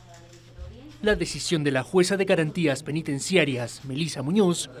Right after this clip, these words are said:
fue tomada tras el análisis de informes del Servicio Estatal de Prisiones sobre el exfuncionario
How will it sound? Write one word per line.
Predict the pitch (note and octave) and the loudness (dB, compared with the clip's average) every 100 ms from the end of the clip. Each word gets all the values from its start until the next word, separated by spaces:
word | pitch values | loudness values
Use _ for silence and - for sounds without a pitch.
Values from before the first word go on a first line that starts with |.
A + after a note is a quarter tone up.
| - - - | -18 -18 -16
fue | - C4 B3 | -2 2 2
tomada | C4 A3 F3 | 2 2 2
tras | G3 A#3+ A#3 | 0 0 0
el | E3+ | -2
análisis | D3+ E3+ E3+ F#3 D#3 | -2 -4 -6 -8 -4
de | |
informes | E3 E3 F#3+ D#3+ C#3+ D3 C#3+ - - - | -4 -2 0 0 2 0 -2 -8 -14 2
del | A3 G#3+ | 4 4
Servicio | F#3+ D3+ G3 - | 0 0 -2 -4
Estatal | D3+ D#3+ E3 E3 | -6 -4 0 0
de | D3 | -2
Prisiones | D3 D3 A3 E3 D#3 C#3+ | -6 0 4 4 4 6
sobre | A#3+ F#3 | 8 8
el | D3 | 6
exfuncionario | G3 - G#3 G3 A3 G#3+ F#3 D#3+ D#3+ | 2 0 -6 -6 -2 2 2 4 2